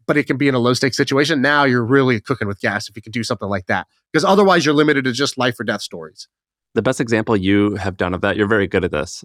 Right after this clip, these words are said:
Speaker 2: is, um, I, I distinctly remember the story of you do, <laughs> you doing a shirtless workout on your driveway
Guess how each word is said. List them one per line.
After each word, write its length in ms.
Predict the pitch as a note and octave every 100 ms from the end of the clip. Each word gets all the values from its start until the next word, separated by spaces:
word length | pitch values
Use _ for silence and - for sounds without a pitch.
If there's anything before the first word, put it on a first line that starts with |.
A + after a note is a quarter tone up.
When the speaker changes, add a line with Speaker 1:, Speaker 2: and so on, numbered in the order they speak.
| _
Speaker 2:
is, 360 | F#2+ F#2 F2 -
um, 300 | E2+ E2 E2
I, 220 | F2+ F2+ -
I 100 | E2+
distinctly 600 | F2 - - G#2 A#2+ A2+
remember 300 | G2 F#2 F#2
the 100 | G#2
story 480 | - E2 D#2+ G2+ _ _ -
of 360 | F2+ E2 E2 - _ _ _ _ _
you 340 | G2+ G2 A2 A2+
do, 120 | -
<laughs> 720 | - G3 F#3+ - F3+ F3+ -
you 160 | A#2
doing 240 | A#2 A#2+ A2+
a 80 | F#2+
shirtless 640 | - A#2 - B2+ B2 -
workout 460 | F#2+ F#2+ F#2+ G2 -
on 160 | G2
your 100 | F#2+
driveway 640 | G2 F#2 D#2+ D#2+ E2 G2 B2